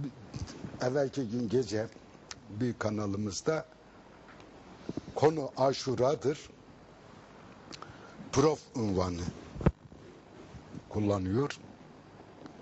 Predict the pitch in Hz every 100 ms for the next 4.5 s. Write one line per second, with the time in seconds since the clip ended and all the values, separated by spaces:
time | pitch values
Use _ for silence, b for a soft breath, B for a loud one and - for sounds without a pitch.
0 | - - 92 107 120 123 113 104 98 B
1 | B B - - 123 120 131 113 139 123
2 | 117 104 110 92 - - - - - -
3 | - 107 113 117 107 - 110 107 98 101
4 | 92 117 107 85 92